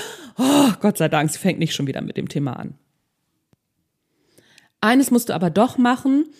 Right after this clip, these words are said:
deine Zielgruppenanalyse um das Thema Podcast erweitern. Die Inhalte und Fragen für deinen Podcast sind durch deine Zielgruppenanalyse eigentlich ja schon klar.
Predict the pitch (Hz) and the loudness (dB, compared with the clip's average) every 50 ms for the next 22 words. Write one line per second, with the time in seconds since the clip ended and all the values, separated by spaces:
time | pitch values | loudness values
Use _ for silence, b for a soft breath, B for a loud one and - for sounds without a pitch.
0 | B B B B _ 196 185 185 190 180 - - - 269 285 262 - - 254 247 | B B B B _ -2 0 0 0 -2 -4 -2 2 2 2 2 2 -2 -2 -2
1 | 247 220 - - 220 214 214 214 214 214 214 214 190 185 208 208 208 208 208 b | -2 -4 -4 -4 -2 0 0 2 2 4 2 2 2 2 2 2 2 0 -2 b
2 | b b b b b b _ - 220 226 214 208 190 - - - - 208 202 190 | b b b b b b _ 0 2 4 2 2 0 -2 -4 -2 -2 0 0 0
3 | 185 185 - - - 226 220 - - - - 214 190 196 190 - - - - 185 | -2 -4 -6 -6 -4 -4 -4 -4 -6 -8 -6 -4 -2 -2 -4 -6 -8 -4 -4 -4
4 | 165 151 160 156 160 156 160 - 147 139 - - 151 143 - _ _ _ _ _ | 0 0 2 4 4 2 2 -2 -6 -8 -6 -8 -8 -10 -12 _ _ _ _ _
5 | _ _ _ b b b b b b b b b b - 202 - - 262 277 320 | _ _ _ b b b b b b b b b b -6 -6 0 2 4 6 6
6 | 311 302 302 285 277 269 - - 214 196 - - - 226 240 247 240 233 196 196 | 6 4 2 2 0 0 -2 -2 -4 -4 -4 -4 -2 0 2 4 2 2 2 2
7 | 202 233 285 349 - - _ _ _ _ _ _ _ _ _ _ _ _ _ _ | 2 2 0 0 -2 -8 _ _ _ _ _ _ _ _ _ _ _ _ _ _
8 | _ - - 285 269 214 240 226 220 214 - - 247 254 - - - 180 165 180 | _ 0 4 4 6 6 4 2 2 2 0 0 -2 -4 -4 -6 -4 -4 -2 -2
9 | 233 - b b b b b b 185 226 302 359 370 320 254 - 240 220 214 214 | -4 -6 b b b b b b 4 4 4 4 4 0 -2 0 0 2 2 0
10 | 196 - - - 339 381 370 - - 175 165 180 135 117 165 170 165 165 165 165 | -2 -4 0 4 4 4 4 4 0 -2 -4 -2 -2 -2 -2 0 0 0 0 0
11 | 160 160 214 247 254 B B B B B B _ - 170 202 214 254 254 262 254 | 2 2 2 2 2 B B B B B B _ -4 0 2 2 4 2 2 0
12 | - 294 269 - - 285 277 277 - - 311 202 - - - - | -2 -2 -2 0 0 0 -2 -2 0 0 0 0 0 -4 -8 -14